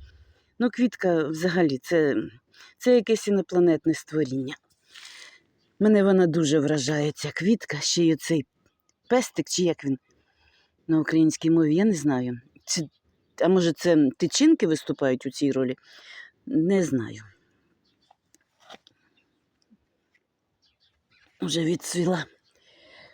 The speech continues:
Ось, подивіться, яке листячко. Наче хто мукою зверху посипав, а потім росою покропив. М?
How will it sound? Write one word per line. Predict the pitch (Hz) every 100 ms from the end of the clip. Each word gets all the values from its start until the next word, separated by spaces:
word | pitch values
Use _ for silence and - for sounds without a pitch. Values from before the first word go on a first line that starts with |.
| _ _ _ -
Ось, | 147 135 - - -
подивіться, | 180 170 156 - 165
яке | 156 - 139 - - - -
листячко. | 160 143 - 147 - - 127 _ _ _ _ _ _
Наче | 170 160 165
хто | - 165
мукою | 165 151 180 165 156
зверху | 143 151 - 143
посипав, | 143 - 147 135 135 -
а | -
потім | - 151 151 143 _ _ _ _ _ -
росою | 160 151 - 135 131
покропив. | - 127 139 127 143 135 - _ _ _ _ _ _ _
М? | -